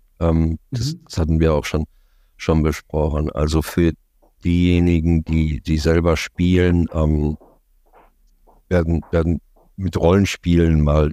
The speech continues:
Speaker 1: in Kontakt gekommen sein. Rollenspielen kennt man natürlich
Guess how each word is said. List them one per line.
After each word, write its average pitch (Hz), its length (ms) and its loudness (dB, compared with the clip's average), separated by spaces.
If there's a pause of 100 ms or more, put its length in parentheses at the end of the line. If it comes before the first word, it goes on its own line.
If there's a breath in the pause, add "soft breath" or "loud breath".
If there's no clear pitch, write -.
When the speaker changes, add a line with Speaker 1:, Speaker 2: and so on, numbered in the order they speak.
Speaker 1:
in 85 140 -2
Kontakt 78 460 -4
gekommen - 420 -4
sein. 73 240 -2
Rollenspielen 78 640 -2
kennt 80 260 -2
man 76 80 -4 (120)
natürlich 78 560 -4